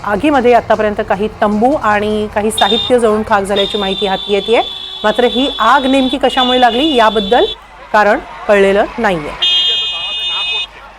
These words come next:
महाकुंभ परिसरात ही आग लागलेली आहे. प्रयागराज सेक्टर पाच मध्ये ही आग लागल्याची माहिती मिळते आहे.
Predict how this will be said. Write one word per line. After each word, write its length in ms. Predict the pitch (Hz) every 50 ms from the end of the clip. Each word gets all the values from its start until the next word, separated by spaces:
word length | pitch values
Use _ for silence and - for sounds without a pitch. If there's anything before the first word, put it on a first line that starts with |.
| - - - - - - - - - - - - - 220 - - - - - - - - 1077 - - - - - - - - 339 320 - - 330 339 320 - - - - - - - - - - - - - - - - - -
महाकुंभ 460 | 208 208 214 220 214 254 226 220 220
परिसरात 520 | 233 233 226 - - 214 220 - 254 240 240 240
ही 60 | 262 247
आग 200 | 220 220 220 233
लागलेली 340 | 233 226 220 226 233 233
आहे. 100 | 240 320
प्रयागराज 460 | 381 - 226 202 202 190 202 214 220 214 - -
सेक्टर 320 | - 202 202 - - 233 233
पाच 440 | 233 - - 240 220 240 262 - 269
मध्ये 200 | 254 240 254 247
ही 100 | 247 240
आग 160 | 214 220 214
लागल्याची 400 | - 226 220 226 220 220 - 233
माहिती 320 | 226 214 208 196 202 226
मिळते 320 | 208 214 214 208 202 - 214
आहे. 280 | 208 196 185 226 330